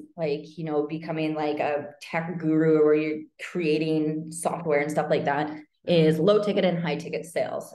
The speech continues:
It's the easiest way to make money online. And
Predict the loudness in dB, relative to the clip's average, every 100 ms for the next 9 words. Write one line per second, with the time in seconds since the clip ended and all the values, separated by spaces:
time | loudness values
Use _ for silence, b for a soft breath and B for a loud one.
0 | -2 4 4 2 -6 -6 -4 0 0 2
1 | 2 2 0 -4 -4 -2 -2 -2 -2 -4
2 | -4 -4 -2 -2 -4 -4 -4 -4 -6 -12